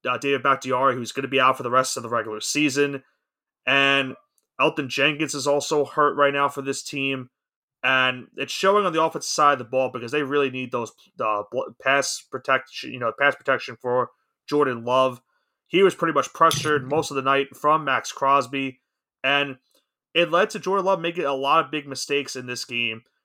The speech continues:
He goes sixteen for thirty, a hundred and eighty-two yards, three interceptions, including the game-winning pick at the end of the game for the Raiders. And Vegas is able to get,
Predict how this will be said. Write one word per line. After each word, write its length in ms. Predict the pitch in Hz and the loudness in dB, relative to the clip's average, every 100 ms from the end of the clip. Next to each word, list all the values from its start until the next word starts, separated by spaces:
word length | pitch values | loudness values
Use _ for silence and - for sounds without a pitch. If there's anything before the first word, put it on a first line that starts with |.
| _ | _
He 100 | - | -2
goes 240 | 160 156 - | 2 2 2
sixteen 400 | 220 - 220 202 | 0 0 -4 -4
for 120 | 156 | -4
thirty, 340 | - 156 151 | 2 4 6
a 60 | 131 | 2
hundred 320 | - 175 175 | 2 2 0
and 80 | 151 | -2
eighty-two 320 | 147 143 - 135 | -2 -2 -4 0
yards, 480 | 127 131 127 - _ | 4 4 4 -4 _
three 380 | 139 156 196 185 | -4 0 2 0
interceptions, 720 | 156 139 - 147 143 143 127 | 0 0 2 0 0 -4 -8
including 580 | 113 - 151 147 147 139 _ _ - | -8 -4 0 0 -2 -8 _ _ -10
the 80 | 120 | -2
game-winning 560 | 135 156 156 151 139 | 4 4 4 -2 -4
pick 180 | - 143 | -4 -4
at 120 | 120 | -4
the 100 | 123 - | -4 -2
end 120 | 147 | 0
of 80 | 147 | 2
the 80 | 139 | 0
game 260 | 135 139 127 | 0 -2 -2
for 140 | 135 | -4
the 100 | 117 | -4
Raiders. 600 | 110 123 131 131 123 - _ _ _ _ | -2 0 0 0 -2 -6 _ _ _ _
And 360 | 131 139 135 123 _ _ _ | 2 2 0 -8 _ _ _
Vegas 520 | 127 139 180 214 208 | -2 4 4 4 2
is 120 | 156 - | 2 -2
able 300 | 156 175 180 | 2 2 2
to 200 | 170 139 | 0 0
get, 280 | 123 151 147 | 2 2 2